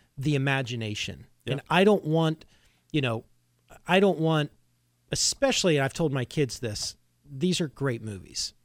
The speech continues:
Speaker 2: Mm-hmm.
Speaker 1: You know, now, if they follow down the path of,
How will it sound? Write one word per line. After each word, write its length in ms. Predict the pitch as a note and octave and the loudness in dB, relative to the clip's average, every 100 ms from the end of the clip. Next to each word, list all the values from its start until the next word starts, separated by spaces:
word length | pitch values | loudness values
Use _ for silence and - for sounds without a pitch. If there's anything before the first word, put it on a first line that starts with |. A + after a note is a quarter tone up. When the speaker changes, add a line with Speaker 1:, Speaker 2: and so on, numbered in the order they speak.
| C3 | -4
Speaker 2:
Mm-hmm. 180 | C3 A#3 | -4 -4
Speaker 1:
You 80 | C#3+ | -4
know, 80 | A#2+ | -2
now, 240 | D3 D#3 | 0 0
if 120 | C3 | -2
they 160 | - B3+ | 0 0
follow 400 | - A#3 G#3+ G#3+ | 2 2 4 4
down 240 | F#3 F3+ | 4 4
the 60 | F3 | 2
path 640 | - - C3+ C#3+ D#3+ - _ _ _ _ _ | -2 -4 -2 0 -2 -6 _ _ _ _ _
of, 520 | D3 C#3 C3 A#2 - | 0 2 2 -2 -10